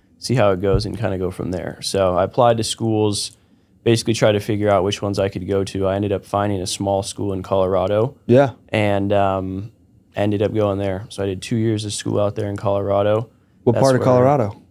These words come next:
Speaker 1: Right outside Denver.
Speaker 2: Okay. Some of my top dogs are from Grand Junction, Colorado.
Speaker 1: Yeah, super familiar with it.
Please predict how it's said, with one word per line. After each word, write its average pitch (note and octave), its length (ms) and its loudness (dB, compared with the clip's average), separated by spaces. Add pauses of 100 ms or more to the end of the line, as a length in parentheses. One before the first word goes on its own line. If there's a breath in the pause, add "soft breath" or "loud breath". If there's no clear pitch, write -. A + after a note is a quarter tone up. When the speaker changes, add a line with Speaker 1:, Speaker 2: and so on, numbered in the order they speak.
Speaker 1:
Right G#2+ 200 0
outside G#2+ 340 -2
Denver. A2 360 -4 (360)
Speaker 2:
Okay. A2 420 2
Some - 180 0
of B2 40 6
my A2+ 140 6
top A2 240 2
dogs A2 280 2
are G2 40 -8
from F#2+ 220 -4
Grand G2+ 280 0
Junction, F#2 420 -4
Colorado. - 680 -8
Speaker 1:
Yeah, G2 300 -2
super - 260 -6
familiar G2+ 280 -4
with F#2+ 160 -6
it. - 140 -8